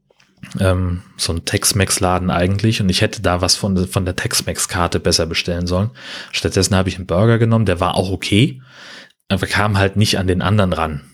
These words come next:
den ich da in, in Trier, äh, in, in, äh, Straßburg hatte. Ähm, ja, gut, das war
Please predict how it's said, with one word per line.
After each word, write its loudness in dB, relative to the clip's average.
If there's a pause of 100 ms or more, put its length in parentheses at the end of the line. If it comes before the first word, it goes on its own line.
(480)
den 2
ich 0
da 0
in, -4
in -4
Trier, 2
äh, 4
in, 4
in, 0
äh, -4
Straßburg -2
hatte. -2 (800)
Ähm, 0 (300)
ja, -2 (180)
gut, -4
das -2
war -2